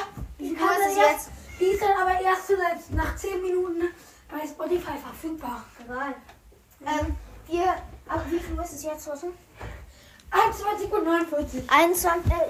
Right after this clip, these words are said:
Speaker 2: Uhr dreißig?
Speaker 1: Oh. <laughs>
Speaker 2: Äh, ja.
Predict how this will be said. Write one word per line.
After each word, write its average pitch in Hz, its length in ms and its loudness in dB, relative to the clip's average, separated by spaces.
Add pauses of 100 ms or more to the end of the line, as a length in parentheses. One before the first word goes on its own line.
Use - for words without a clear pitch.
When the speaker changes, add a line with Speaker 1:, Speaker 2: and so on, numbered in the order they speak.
(720)
Speaker 2:
Uhr 330 100 -8
dreißig? 302 360 -4 (880)
Speaker 1:
Oh. 330 180 12 (300)
<laughs> - 260 -6
Speaker 2:
Äh, 302 280 0 (1500)
ja. 294 320 4